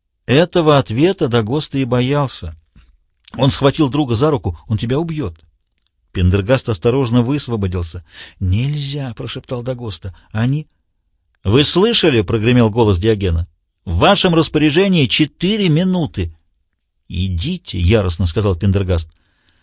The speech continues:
Дагоста бросил на друга прощальный взгляд, затем одной рукой обхватил Виолу, другой легонько подтолкнул Каплана. «Вперед, мистер Каплан, мы уходим». Он включил фонарик и вместе с подопечными быстро пошел по путям прочь от железных часов.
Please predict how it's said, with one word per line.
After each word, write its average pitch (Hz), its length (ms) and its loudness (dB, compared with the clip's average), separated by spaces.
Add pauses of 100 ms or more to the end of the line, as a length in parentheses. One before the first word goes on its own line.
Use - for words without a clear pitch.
(640)
Дагоста 123 480 4
бросил 127 340 2
на 123 100 6
друга 120 260 0
прощальный 113 500 4
взгляд, 120 560 -2 (1120)
затем 139 320 2
одной 139 240 4
рукой 135 260 4
обхватил 127 400 0
Виолу, 147 460 2
другой 117 340 0
легонько 107 380 0
подтолкнул 104 480 -2
Каплана. 120 580 -2
«Вперед, 117 380 -2 (180)
мистер 117 300 -8
Каплан, 87 340 -2
мы 113 100 -2
уходим». 131 380 -8 (640)
Он 104 160 0
включил 113 320 -4
фонарик 156 440 -2 (540)
и 104 100 2
вместе 127 320 2
с 92 60 -8
подопечными 123 640 2
быстро 117 380 -2
пошел 117 300 -2
по 101 100 -4
путям 135 400 -2
прочь 123 320 -2
от 92 80 0
железных 95 400 0
часов. 82 380 -8